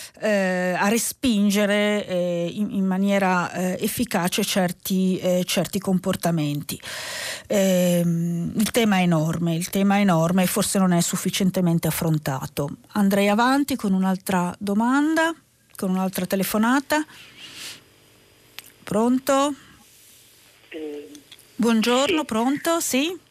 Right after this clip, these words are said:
Speaker 2: Sì, buongiorno.
Speaker 1: Buongiorno.
Speaker 2: Sono Laura e telefono da Venezia. Io
Speaker 1: Mm.
Speaker 2: sono una guida turistica e ieri sono stata al telefono un po' con un'agenzia di viaggi spagnola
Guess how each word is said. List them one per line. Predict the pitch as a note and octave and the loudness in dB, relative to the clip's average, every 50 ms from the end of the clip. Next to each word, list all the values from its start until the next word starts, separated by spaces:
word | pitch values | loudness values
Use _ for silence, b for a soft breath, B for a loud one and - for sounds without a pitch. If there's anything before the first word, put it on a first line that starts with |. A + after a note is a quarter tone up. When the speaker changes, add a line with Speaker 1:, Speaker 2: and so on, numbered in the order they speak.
| _ _ _ _ _ _ _ _ - - - | _ _ _ _ _ _ _ _ -20 -12 -6
Speaker 2:
Sì, | - G#3+ - | -4 -2 0
buongiorno. | F#3+ G#3 A3+ A3+ - G#4 F#4+ F4+ - F3+ F3 F#3 F#3+ | 0 -2 -2 -2 -2 -2 -2 -2 -2 -4 -6 -2 0
Speaker 1:
Buongiorno. | A#3 A#3+ A3 G3+ G3 F3+ D#3 D3+ | 0 2 2 2 2 2 2 2
Speaker 2:
Sono | E3 D#3+ | 2 2
Laura | D#3+ - E3 - B3+ B3 B3+ B3 A#3 - - _ | 2 2 0 0 0 -2 -2 -2 -2 -6 -12 _
e | - G3 F#3 F3+ F3 F3 - - | -4 -2 -2 -2 -2 -4 -8 -6
telefono | - F3 F3+ F3+ - G3 F#3+ F#3 | -2 -2 -2 -2 -4 -6 -8 -4
da | F#3 G3 | -2 -2
Venezia. | F#3+ F#3 F3+ D#3+ D3+ D3 - - - E3 D3+ B B B B B B B B B - - | -2 -2 -4 -6 -6 -8 -10 -8 -4 -4 -4 B B B B B B B B B -20 -16
Io | - G#3 A3 G#3+ G3 | -8 -4 -2 -2 0
Speaker 1:
Mm. | F#3+ | 0
Speaker 2:
sono | F#3 F3 E3+ E3 | -2 -4 -4 -4
una | D#3+ E3 E3 | -4 -4 -2
guida | - F#3+ F#3+ G3+ G3+ | -2 -2 -2 -2 -2
turistica | - G#3 G3+ F#3 F#3 F3 - - G#3 G3+ - F#3 E3 D#3 | -2 -4 -6 -6 -6 -8 -8 -8 -8 -4 -2 0 0 0
e | D3+ D3+ D#3+ D#3+ | 0 -2 -2 -2
ieri | F#3+ F3 F#3 G3 G3 - | 0 0 0 -2 -4 -6
sono | - C#3+ D3+ D3+ | -10 -12 -12 -6
stata | - F#3 E3+ - E3+ | -4 -4 -2 -2 -2
al | D#3 | -4
telefono | - E3+ E3 E3+ F3 - - F3+ F3 | -2 -2 -2 -2 -2 -4 -8 -12 -12
un | F3 - - | -14 -10 -2
po' | - F#3 E3+ F#3+ B B B B B B B B B - | 0 0 0 0 B B B B B B B B B -6
con | - E3+ E3+ | -4 -2 0
un'agenzia | E3+ E3+ E3 - F3 F3 F3+ - - - G3+ F#3 E3+ E3 | 0 -2 -2 -2 -4 -6 -6 -8 -8 -4 0 0 0 0
di | E3+ E3+ | -2 -6
viaggi | E3 D#3+ D3+ D#3 - - D#4 - | -6 -4 -4 -6 -6 -8 -12 -6
spagnola | - G3+ F#3+ F#3 F3 D#3+ D3 D#3+ E3 F3 F#3+ - | -4 -4 -4 -4 -4 -4 -4 -2 0 0 0 -2